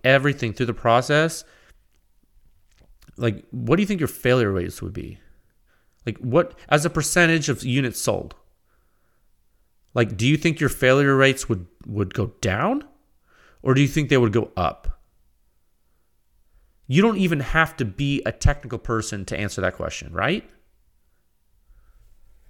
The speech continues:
So look at the companies, look at the companies that are doing, I mean, you're not gonna get an exact answer doing this, but, like, you can do your homework on this.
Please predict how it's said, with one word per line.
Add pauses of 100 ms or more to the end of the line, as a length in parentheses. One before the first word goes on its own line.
(320)
So
look
at
the
companies, (1500)
look
at
the
companies (600)
that
are
doing,
I
mean,
you're
not
gonna
get
an
exact
answer
doing
this,
but,
like,
you
can (340)
do
your
homework
on
this.